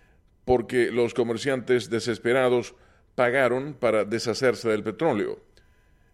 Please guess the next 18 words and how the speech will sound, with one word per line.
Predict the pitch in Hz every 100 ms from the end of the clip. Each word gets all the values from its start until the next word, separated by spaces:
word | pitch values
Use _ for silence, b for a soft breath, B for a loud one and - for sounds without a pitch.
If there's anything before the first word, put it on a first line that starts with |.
| _
El | 123 120
colapso | 131 147 143 127 127
de |
los | 120 110
precios | 143 127 147 147 - b b -
ha | 123
amenazado | 127 123 113 131 131
con | 113 117
llevar | 110 123 117
a |
la | 113
industria | 107 131 127 110
petrolera | 120 110 117 117
estadounidense | 113 120 113 107 113 120 110 113 104 b b b b b b -
a | 110
la | 107
bancarrota. | 107 104 117 175 104 73 - _ _ _ _
Trump | - 131 135